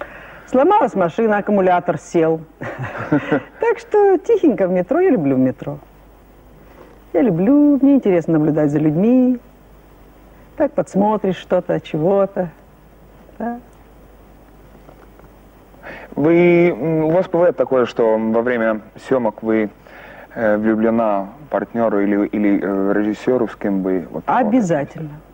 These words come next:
Speaker 1: Потому я дома никому не отдаю уже последние годы совсем любви, <laughs> это ужасно. Потому что, э, я очень должна...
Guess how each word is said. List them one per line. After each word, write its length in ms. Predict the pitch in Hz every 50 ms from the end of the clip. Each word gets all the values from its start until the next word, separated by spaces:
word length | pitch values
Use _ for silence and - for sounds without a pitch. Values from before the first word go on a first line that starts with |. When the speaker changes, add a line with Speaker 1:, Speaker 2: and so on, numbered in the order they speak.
| - - - - - - - - - - - - - - - - - - - - - - - - - -
Speaker 1:
Потому 400 | 180 151 185 185 196 196 190 185
я 120 | 185 180
дома 300 | 170 165 226 247 254 233
никому 480 | 190 165 151 175 170 175 185 202 220 - -
не 120 | 185 175
отдаю 500 | 170 165 160 147 170 170 175 165 156 156 - - - - - -
уже 180 | - 147 135 143
последние 560 | - 156 147 - - 156 143 135 131 143 139
годы 280 | 131 - 139 127 123 135
совсем 440 | - 165 156 - - 175 156 147 139
любви, 380 | 147 143 135 135 208 226 214
<laughs> 40 | 156
это 200 | 185 185 - 170
ужасно. 560 | 190 185 170 185 247 - - - - 175 170 - - 156 - - - - - - - - - - -
Потому 340 | - 156 - 185 170 175 170
что, 320 | 160 - - 170 156 - - - - -
э, 380 | 143 139 - - - - - -
я 180 | - 156 165 - -
очень 380 | 196 233 - - 262 247 277 - - - - - - - -
должна... 680 | - - - - 170 160 151 151 165 185 190 202 208